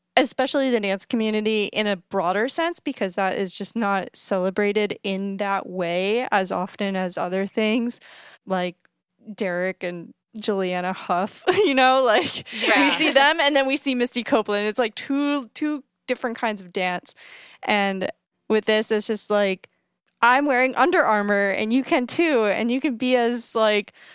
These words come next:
Speaker 1: flexible or as talented and dream big, as big as I can," you know?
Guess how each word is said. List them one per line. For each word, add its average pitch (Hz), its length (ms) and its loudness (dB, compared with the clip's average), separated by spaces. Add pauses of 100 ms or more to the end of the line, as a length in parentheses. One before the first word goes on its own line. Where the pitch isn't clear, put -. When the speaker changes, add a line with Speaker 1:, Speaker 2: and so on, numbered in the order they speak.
(200)
Speaker 1:
flexible 240 1160 0
or 208 160 0
as 208 220 -2
talented 233 680 0
and 202 200 -2
dream 233 340 0
big, 220 380 2
as 190 180 -2
big 226 260 -2
as 208 160 0
I 208 200 2
can," 208 480 -6
you 190 140 -6
know? 185 400 -4